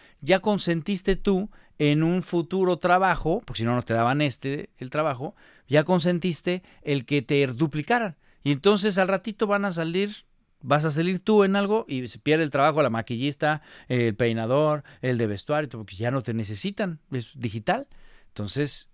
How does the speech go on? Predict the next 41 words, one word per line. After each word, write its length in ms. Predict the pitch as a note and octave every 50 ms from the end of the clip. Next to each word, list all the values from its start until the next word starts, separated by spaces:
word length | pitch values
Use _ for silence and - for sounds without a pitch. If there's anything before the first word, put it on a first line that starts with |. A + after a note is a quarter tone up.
| _ -
decía, 260 | A2 G2 - - C3
"No 100 | B2+ C#3
nada 100 | D3+ D#3+
más 140 | E3+ F3+ E3
estoy 160 | - - E3+
defendiendo 540 | E3 D#3+ - - D3 D3 C#3+ E3 F#3+ G3 G3
a 20 |
los 160 | F3 C#3+ A#2+ -
actores, 300 | A2 - - C#3+ D3+ C#3
sino 160 | C#3+ C3+ B2
también 300 | - A#2 A#2 D#3+ A3+ B3+
a 40 | A3+
los 140 | D3+ -
sindicatos". 560 | - - - A#2+ G#2 G#2 - - D2+ - - -
Está 140 | - -
buscando 500 | C3+ C#3 A#2+ - - D3 C#3 C3+ B2 A#2
él 140 | A#2 A#2+ B2
su 120 | A2+ - F#2+
apoyo. 440 | F2+ - - A2+ A#2 G#2+ E2+ C2+ - _ - - - - - - _ _
Pero 320 | - A#2 A2 A2+ A#2 - _ _ _ _ _ _ - -
sí 260 | - - - - G#3+ B3+
tiene 260 | - D4 D#4 D#4 C#4+
razón, 440 | G#3 E3 C3+ - - A#3+ D4+ D4 G#3+
sí 200 | - G#3+ G#3+ F#3
creo 260 | - G#3+ A3 B3+ A#3
que 100 | - F#3+
tenga 460 | - - F3+ F#3 F3+ F3 F3 F3+ - -
un 180 | - D#3 D#3+ D#3
punto 340 | - E3 F3 F3 - D#3+ D3
muy 240 | C#3 C#3+ D#3+ E3
válido. 480 | D3+ C3 C3+ B2+ G3 C4 A#3+ D#3 G2 - - - - - -
Y 80 | - B2
lo 120 | B2+ B2+
que 80 | A2+ E3
él 80 | E3
dice 260 | D3+ F3+ F3+ - E3+ E3+
es, 160 | D#3 - - -
"Así 340 | A2+ B2+ C3+ - A3 A3
no, 360 | A#3 G#3+ G3 G#3 A#3 A3 D3 - - - - _
regresen 840 | - B2 B2+ C3+ C#3 C3+ D3 D#3+ F#3 G3 F#3+ - G3+ G3+ A3 A#3 A3+ _ _ _ _ _ _ -
y 340 | C3+ C#3 C#3+ D#3+ F3+ G#3